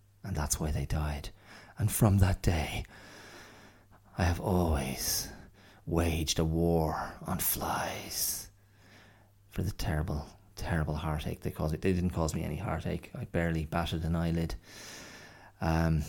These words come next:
it was a, you know, a very brief, a brief love affair with my terrapins.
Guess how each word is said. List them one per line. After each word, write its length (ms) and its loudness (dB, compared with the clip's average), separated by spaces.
it 120 0
was 160 2
a, 180 2
you 100 0
know, 140 0
a 80 -8
very 220 2
brief, 500 0
a 80 2
brief 640 6
love 200 4
affair 440 0
with 160 -2
my 80 2
terrapins. 640 -2